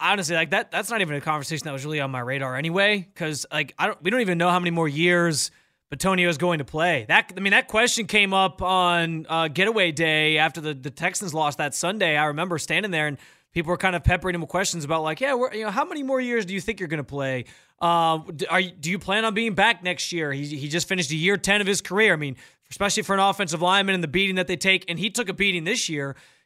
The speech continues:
He, he talked about just the number of injuries that he dealt with, and I know, uh,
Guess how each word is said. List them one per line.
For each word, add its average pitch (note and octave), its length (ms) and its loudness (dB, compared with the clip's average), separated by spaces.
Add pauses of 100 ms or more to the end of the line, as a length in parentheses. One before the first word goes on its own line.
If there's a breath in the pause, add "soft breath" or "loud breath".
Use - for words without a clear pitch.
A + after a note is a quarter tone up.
He, E3+ 80 -2
he D3+ 240 -6
talked F#3 320 0
about D#3 260 -2
just - 200 -10
the E3 80 -4
number F#3 560 0
of E3+ 140 0
injuries F#3 440 -2
that F#3+ 120 0
he F#3+ 100 -2
dealt G3 240 2
with, A3 180 -2
and D#3 160 -6 (320 soft breath)
I E3+ 60 -4
know, F3+ 140 2
uh, F3+ 160 4